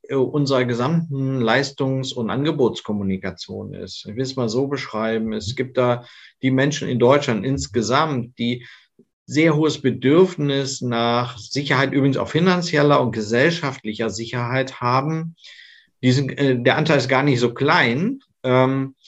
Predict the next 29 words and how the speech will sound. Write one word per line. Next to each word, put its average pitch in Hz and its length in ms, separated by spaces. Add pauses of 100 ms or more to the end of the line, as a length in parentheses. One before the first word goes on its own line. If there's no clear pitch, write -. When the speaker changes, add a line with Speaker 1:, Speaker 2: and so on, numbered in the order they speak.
(340)
Speaker 2:
Mhm. 135 160
Speaker 1:
und 139 560
deswegen 151 420
auch 127 200
manchen 160 480
Ver-, - 260
oder 113 180
vielen 175 280
Veränderungen, 143 760
einschließlich 127 540
Klimaschutz, 147 960
ähm, 117 500 (120)
sehr 127 340
skeptisch - 560
gegenüberstehen. 104 880
Speaker 2:
Mhm. - 140 (520)
Speaker 1:
Und 135 160
da 160 100
Speaker 2:
Mhm. 160 60
Speaker 1:
gibt's 175 260
diejenigen, 160 840
die 151 520
ein, 147 360
ein 143 260
hohes 170 800
Bedürfnis 139 1040
nach 131 240
Veränderung 156 640
haben, 143 540